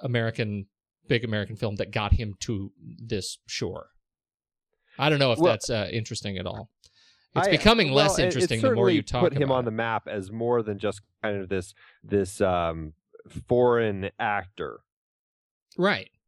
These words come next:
Speaker 2: 'Cause Schindler's List was really his breakout performance. I mean, he was nominated for an Oscar and rightfully should have won.
Speaker 1: Yeah, absolutely.
Speaker 2: Um, but, um,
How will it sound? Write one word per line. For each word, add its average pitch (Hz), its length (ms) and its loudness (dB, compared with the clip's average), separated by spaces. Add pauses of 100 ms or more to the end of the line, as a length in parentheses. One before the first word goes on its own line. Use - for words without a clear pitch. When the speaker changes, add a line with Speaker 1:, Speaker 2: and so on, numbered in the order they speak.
(220)
Speaker 2:
'Cause 120 140 -2
Schindler's 180 440 2
List 113 380 0
was 104 260 -2
really 117 340 0
his 98 160 -2
breakout 98 360 0
performance. 98 380 -4
I 139 60 2
mean, 135 100 2
he 123 80 4
was 104 100 -2
nominated 101 360 2
for 87 80 -2
an 82 80 -4
Oscar 92 400 -4
and 87 280 -4
rightfully 110 440 0
should 87 160 -4
have 80 100 -10
won. 78 380 -8
Speaker 1:
Yeah, 123 160 -2 (280)
absolutely. 101 540 0
Speaker 2:
Um, 87 100 -10 (300)
but, 110 520 0
um, 92 500 -2